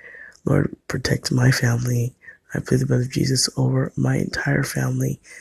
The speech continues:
and surround us with a hedge of protection, Lord God, and keep me,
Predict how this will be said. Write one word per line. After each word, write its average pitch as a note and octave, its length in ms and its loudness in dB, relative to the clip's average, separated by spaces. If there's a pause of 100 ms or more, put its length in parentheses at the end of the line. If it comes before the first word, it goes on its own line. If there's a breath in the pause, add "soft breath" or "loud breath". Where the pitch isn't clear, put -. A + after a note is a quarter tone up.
(320 loud breath)
and C3+ 140 0
surround C3+ 400 2
us - 140 0
with - 120 -2
a B2+ 60 2
hedge C3 220 2
of - 80 0
protection, - 520 -4
Lord B2+ 240 0
God, B2+ 240 0 (540 loud breath)
and - 180 -2
keep - 320 -2
me, - 80 2